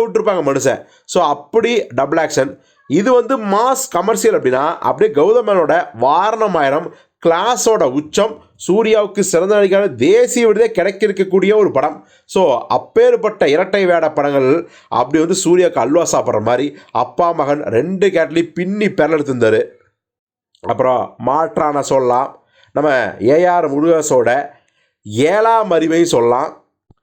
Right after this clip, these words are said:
அவ்வளவு ஏன், ட்வென்டி ஃபோர் படத்துல மூன்று வேடங்களை தெறிக்க விட்டுருந்தாரு, அதையும் சொல்லலாம். So, சூர்யாவுக்கு இரட்டை வேடங்களோ மூன்று வேடங்களோ ஒரு பெரிய விஷயமே இல்லை அப்படிங்கிறதுக்காக தான் இவ்வளவு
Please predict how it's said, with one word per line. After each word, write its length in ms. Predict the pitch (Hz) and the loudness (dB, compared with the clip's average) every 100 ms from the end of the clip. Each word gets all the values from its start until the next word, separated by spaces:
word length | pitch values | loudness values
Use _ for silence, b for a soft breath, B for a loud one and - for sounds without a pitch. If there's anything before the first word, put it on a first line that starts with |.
| b b b 117 | b b b -4
அவ்வளவு 300 | 127 143 135 165 | 0 0 2 0
ஏன், 120 | 135 B B - | -2 B B -2
ட்வென்டி 300 | 139 170 214 196 | -2 0 -4 0
ஃபோர் 200 | 190 160 | 0 0
படத்துல 260 | 151 131 143 - 113 | -2 0 0 -2 -4
மூன்று 440 | 139 220 254 196 180 | 0 2 2 0 0
வேடங்களை 340 | 165 180 175 151 127 | 0 0 -2 0 0
தெறிக்க 220 | 147 156 | 0 0
விட்டுருந்தாரு, 420 | 156 127 110 113 131 - B - | 0 0 2 2 0 -6 B -6
அதையும் 260 | 151 196 190 | -2 0 0
சொல்லலாம். 280 | 151 135 - B | 0 -2 -6 B
So, 60 | - 156 | -10 -6
சூர்யாவுக்கு 560 | 214 240 233 202 190 214 - 139 | -2 0 0 0 2 0 2 0
இரட்டை 260 | 180 214 202 | 2 2 0
வேடங்களோ 320 | 175 156 160 180 151 | 0 2 2 2 0
மூன்று 220 | 208 202 | 0 2
வேடங்களோ 280 | 180 143 165 170 | 0 2 2 2
ஒரு 80 | 147 | 2
பெரிய 180 | 143 190 160 | 0 0 0
விஷயமே 340 | 139 185 180 180 | 0 -2 0 2
இல்லை 240 | 151 185 202 | 0 0 0
அப்படிங்கிறதுக்காக 440 | 147 147 131 117 127 | 0 0 2 2 2
தான் 140 | 147 110 | 0 -4
இவ்வளவு 300 | 113 180 | -2 2